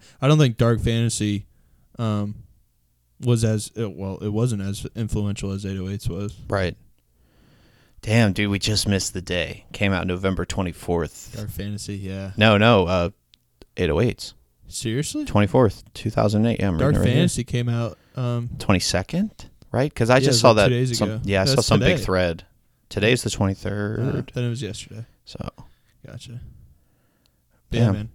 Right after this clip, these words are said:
Speaker 1: Eight oh eights, great album. Um, favorite songs on there. Heartless, obviously. It's a great song.
Speaker 2: Yeah, I feel like that's, like, a,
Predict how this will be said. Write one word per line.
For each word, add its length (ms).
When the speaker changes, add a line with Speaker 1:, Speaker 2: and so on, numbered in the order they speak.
Speaker 1:
Eight 140
oh 100
eights, 300
great 200
album. 300
Um, 320
favorite 280
songs 440
on 140
there. 340
Heartless, 500
obviously. 460
It's 140
a 40
great 220
song. 320
Speaker 2:
Yeah, 220
I 40
feel 160
like 80
that's, 240
like, 140
a, 160